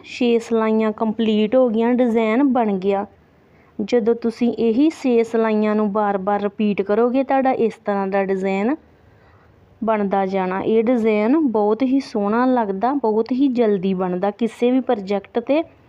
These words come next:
ਅਪਲਾਈ ਕਰ ਸਕਦੇ। ਹੁਣ ਫਿਰ ਤੁਸੀਂ ਜਦੋਂ ਇਹਨੂੰ ਸ਼ੁਰੂ ਕਰਨਾ ਪੁੱਠੀ ਸਾਈਡ ਤੋਂ, ਪੁੱਠੀ ਸਾਈਡ ਤੋਂ ਐਕਸਟਰਾ ਕੁੰਡਾ ਲਾ ਲੈਣਾ। ਦੋ ਕੁੰਡੇ ਸਿੱਧੇ, ਸਿੱਧੇ ਬਣਾਉਣੇ ਪੁੱਠਿਆਂ ਨੂੰ,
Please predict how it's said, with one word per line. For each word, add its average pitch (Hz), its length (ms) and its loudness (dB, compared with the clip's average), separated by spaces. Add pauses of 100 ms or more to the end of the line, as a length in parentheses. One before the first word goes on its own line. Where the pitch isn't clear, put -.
(420)
ਅਪਲਾਈ 208 380 0
ਕਰ 190 220 -2
ਸਕਦੇ। 185 520 -4
ਹੁਣ 262 160 2
ਫਿਰ 233 200 0
ਤੁਸੀਂ 240 300 -2
ਜਦੋਂ 214 260 2
ਇਹਨੂੰ 233 160 2
ਸ਼ੁਰੂ 220 320 0
ਕਰਨਾ 233 360 0
ਪੁੱਠੀ 226 380 -2
ਸਾਈਡ 233 340 0
ਤੋਂ, 285 240 0 (880)
ਪੁੱਠੀ 226 280 0
ਸਾਈਡ 240 300 0
ਤੋਂ 247 180 -2
ਐਕਸਟਰਾ 220 500 -2
ਕੁੰਡਾ 214 300 2
ਲਾ 202 240 2
ਲੈਣਾ। 254 260 2
ਦੋ 226 280 4
ਕੁੰਡੇ 220 300 2
ਸਿੱਧੇ, 214 540 0 (1120)
ਸਿੱਧੇ 220 360 0
ਬਣਾਉਣੇ 285 320 4
ਪੁੱਠਿਆਂ 262 440 2
ਨੂੰ, 311 240 4